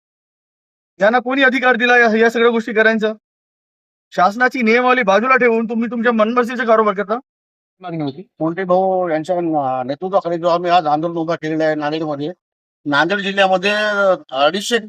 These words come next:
Speaker 3: क-, कंत्राटी कामगार आहे आणि त्या कंत्राटवर कामगारांना त्यांना अठरा हजार रुपये पगार द्यायचं ठरलेलं असताना सुद्धा ते दहा हजार, अकरा हजारावर त्यांना, त्यांना म्हणजे अर्धी पगार देत आहेत. ते त्या मुलांना माहित नाही की आपल्याला एवढी पगार आहे, पण जेव्हा त्यांना जाणीव झाली की आपल्याला एवढी पगार आहे आणि मग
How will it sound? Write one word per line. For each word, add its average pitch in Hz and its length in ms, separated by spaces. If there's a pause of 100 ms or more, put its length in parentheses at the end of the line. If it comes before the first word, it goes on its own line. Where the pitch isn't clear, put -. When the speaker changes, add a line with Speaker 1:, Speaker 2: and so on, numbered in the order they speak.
(220)
Speaker 3:
क-, - 40
कंत्राटी 185 540
कामगार 175 300
आहे 131 140 (540)
आणि 165 180
त्या 208 160
कंत्राटवर 202 540
कामगारांना 180 600
त्यांना 180 220
अठरा 170 280
हजार 190 160
रुपये 190 200
पगार 175 300
द्यायचं 170 320
ठरलेलं 160 400
असताना 151 240
सुद्धा 156 220
ते 175 160
दहा 156 140
हजार, 147 320
अकरा 147 300
हजारावर 147 260
त्यांना, 131 280 (540)
त्यांना 170 240
म्हणजे 175 380
अर्धी 175 260
पगार 185 280
देत 165 180
आहेत. 151 140 (120)
ते - 420
त्या 208 280
मुलांना 202 380
माहित 196 240
नाही 170 140
की - 260
आपल्याला 185 300
एवढी 196 220
पगार 190 300
आहे, 151 140 (340)
पण 156 120
जेव्हा 180 240
त्यांना 202 220
जाणीव 185 280
झाली 190 180
की 190 60
आपल्याला 190 240
एवढी 190 240
पगार 185 260
आहे 170 220 (420)
आणि 175 200
मग 202 160